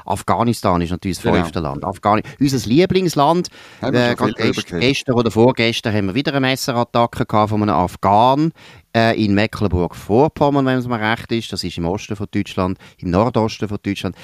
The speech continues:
Speaker 1: Es ist nicht, es ist nicht zum Glauben. Hören mal auf. Wieso nehmen wir Leute auf, die uns nachher solche Schwierigkeiten machen? Gut,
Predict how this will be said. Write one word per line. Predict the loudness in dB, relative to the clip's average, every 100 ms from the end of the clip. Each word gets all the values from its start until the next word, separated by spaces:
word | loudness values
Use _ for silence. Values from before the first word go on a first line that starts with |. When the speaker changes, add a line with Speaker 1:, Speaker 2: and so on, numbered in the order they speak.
| -8
Speaker 1:
Es | -2 0
ist | 0 0 -2
nicht, | 2 2 2 -4 -2
es | 0 0
ist | -2
nicht | 2 0 2
zum | 0
Glauben. | 2 2 2 2 0
Hören | 2 4 6 4 0
mal | 2 4
auf. | 4 4 0 -10 -4
Wieso | 0 4 4
nehmen | 4 2 2
wir | 0
Leute | 0 -2 -2 -2
auf, | -2 -2
die | -2
uns | -2 0
nachher | -2 -2
solche | -2 -4 -4 -4
Schwierigkeiten | -4 -4 -4 -4 -4 -4 -6
machen? | -6 -10 -2
Gut, | 0 0